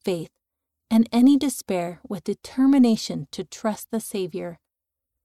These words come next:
In a dating world so full of gray areas,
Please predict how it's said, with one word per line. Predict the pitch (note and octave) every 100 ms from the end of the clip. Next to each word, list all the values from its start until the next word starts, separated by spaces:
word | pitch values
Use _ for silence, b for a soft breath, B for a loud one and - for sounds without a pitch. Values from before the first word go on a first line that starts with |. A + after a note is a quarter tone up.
| _ _ _ B3
In | A#3
a |
dating | A3 A3 A#3 C4 A#3
world | G#3+ G#3 F3
so | - B3 C4+
full | C4 - B3 A#3
of | -
gray | A3 A3
areas, | G#3+ A3 A3 A3 A3+